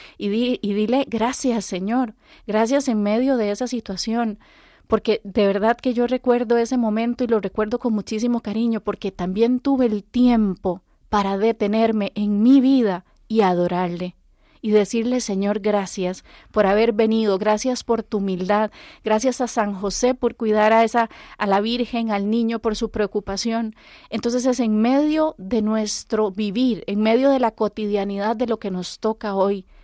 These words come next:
detengámonos y hagámoslo en familia. Veamos a ese niño, toquemos ese corazón, abracémoslo si hay que abrazarlo,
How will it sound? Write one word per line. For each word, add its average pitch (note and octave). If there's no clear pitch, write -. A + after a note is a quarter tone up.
detengámonos G3+
y G#3+
hagámoslo A3
en G3
familia. G3
Veamos G#3
a A3
ese G#3+
niño, G#3
toquemos A#3+
ese A#3
corazón, G#3+
abracémoslo A#3
si A#3+
hay G#3+
que A#3
abrazarlo, G#3+